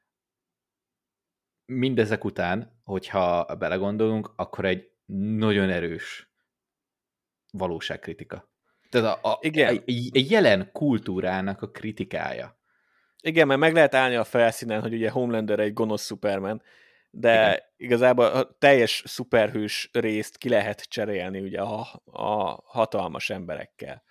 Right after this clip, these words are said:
Speaker 2: A népszerű
Speaker 1: Igen.
Speaker 2: és hatalmas emberekkel. Ö, és akkor már is egy új színezetet kap az egész sztori.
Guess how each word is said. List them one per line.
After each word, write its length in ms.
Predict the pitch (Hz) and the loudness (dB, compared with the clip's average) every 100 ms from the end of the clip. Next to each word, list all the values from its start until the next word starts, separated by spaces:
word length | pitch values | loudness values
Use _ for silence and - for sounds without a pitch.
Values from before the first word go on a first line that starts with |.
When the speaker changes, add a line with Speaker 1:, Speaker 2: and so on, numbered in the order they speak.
| _ _ _ _ | _ _ _ _
Speaker 2:
A 80 | - | -6
népszerű 520 | 113 131 127 90 107 | 0 2 2 0 0
Speaker 1:
Igen. 120 | 98 95 | 0 -4
Speaker 2:
és 120 | 98 | -4
hatalmas 480 | 95 - 87 85 - | -6 -6 -8 -8 -10
emberekkel. 680 | 73 71 - _ 62 - _ _ _ _ _ _ - | -10 -12 -14 _ -14 -14 _ _ _ _ _ _ -10
Ö, 580 | - 101 101 92 95 - _ _ _ _ _ _ | -6 -4 -2 0 -2 -4 _ _ _ _ _ _
és 140 | - - | -8 -4
akkor 240 | 117 120 | 0 2
már 220 | 113 104 | 2 2
is 140 | 101 92 | 0 -2
egy 120 | 95 | -8
új 120 | 90 | -8
színezetet 540 | 95 95 98 - 98 - _ _ | -8 -8 -8 -8 -10 -10 _ _
kap 220 | - 95 | -8 -6
az 100 | - | -6
egész 260 | 87 73 90 | -10 -12 -14
sztori. 420 | - 107 104 - | -12 -10 -8 -10